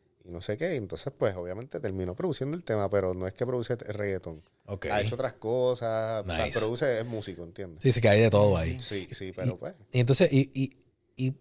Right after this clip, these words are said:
Speaker 2: hacía cuánto no sentías como que ese click con un tema como con este tema de Un Día Bonito?
Speaker 1: Mano, esto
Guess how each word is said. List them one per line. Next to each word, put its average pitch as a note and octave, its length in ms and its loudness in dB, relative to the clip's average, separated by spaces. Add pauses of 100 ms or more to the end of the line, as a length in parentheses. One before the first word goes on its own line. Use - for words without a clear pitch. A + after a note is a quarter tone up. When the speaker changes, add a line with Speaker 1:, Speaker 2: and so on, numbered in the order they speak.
(320)
Speaker 2:
hacía C#3+ 340 6
cuánto E3 340 8
no C#3+ 140 8
sentías C#3+ 400 6
como A#2 260 6
que A#2 80 6
ese A#2+ 300 6
click - 480 6 (100)
con G#2 240 6
un A2 220 6
tema A2+ 340 8
como F#2+ 340 6
con F#2+ 220 4
este G#2+ 360 6
tema G#2 280 6
de G2 100 6
Un F#2+ 120 4
Día G2+ 140 8
Bonito? D#2+ 500 0 (760)
Speaker 1:
Mano, B2+ 400 -4
esto F2 1000 -4